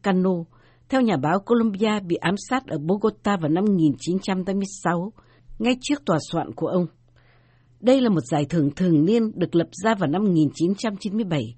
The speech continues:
để vinh danh một cá nhân hay tổ chức định chế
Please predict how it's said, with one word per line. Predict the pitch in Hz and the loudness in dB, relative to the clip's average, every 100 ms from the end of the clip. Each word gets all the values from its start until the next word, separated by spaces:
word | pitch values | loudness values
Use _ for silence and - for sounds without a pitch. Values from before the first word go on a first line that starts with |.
| - - - _ 170 | -20 -20 -20 _ -2
để | |
vinh | 175 240 233 | 2 2 2
danh | 240 220 196 | 0 0 -2
một | 151 - | -4 -4
cá | 180 | -2
nhân | 226 226 196 _ _ | 0 0 -2 _ _
hay | 220 | -4
tổ | - 156 131 | -2 -4 -4
chức | - - _ _ _ _ | -6 -8 _ _ _ _
định | 180 160 160 | -2 0 -2
chế | 185 185 | -2 0